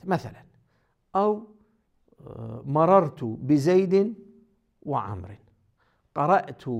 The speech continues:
كتاب النحو وكتاب المنطق. هذا مفعول، هذا مفعول، هذا منصوب، هذا منصوب، هذا مرفوع، هذا مرفوع. هذا من جهة ال-، الإعراب.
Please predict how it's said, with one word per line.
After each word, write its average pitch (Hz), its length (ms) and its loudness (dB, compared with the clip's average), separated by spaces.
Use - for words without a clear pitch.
كتاب 175 720 4
النحو 180 880 -2
وكتاب 123 760 -8
المنطق. 139 600 -8
هذا 170 180 -14
مفعول، 120 340 -16
هذا 139 200 -20
مفعول، 113 320 -16
هذا 180 100 -16
منصوب، 143 280 -14
هذا 127 200 -20
منصوب، - 280 -20
هذا 190 120 -10
مرفوع، - 400 -14
هذا 113 160 -18
مرفوع. - 280 -20
هذا 220 120 -8
من 180 120 -6
جهة 165 340 -8
ال-، 220 160 -8
الإعراب. 107 500 -12